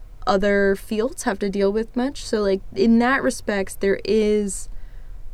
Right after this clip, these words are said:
some kind of theological language, but it's definitely decreased since some of the very early, um, speeches that we've read,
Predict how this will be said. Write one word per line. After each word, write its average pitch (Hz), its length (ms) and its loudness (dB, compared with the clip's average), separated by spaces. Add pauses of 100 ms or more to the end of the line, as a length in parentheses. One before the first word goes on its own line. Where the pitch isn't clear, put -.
(220)
some 233 380 4
kind 226 280 2
of 196 120 2
theological 208 760 0
language, 208 540 -2
but 214 100 2
it's 208 220 -2 (100)
definitely 214 1080 -2 (1200)
decreased 220 880 0
since 196 340 -2
some 196 280 0
of 185 120 0
the 190 120 2
very 185 560 2
early, 190 680 4 (1160)
um, 190 560 0 (1000)
speeches 196 460 0
that 175 140 2
we've 185 200 0
read, 175 380 2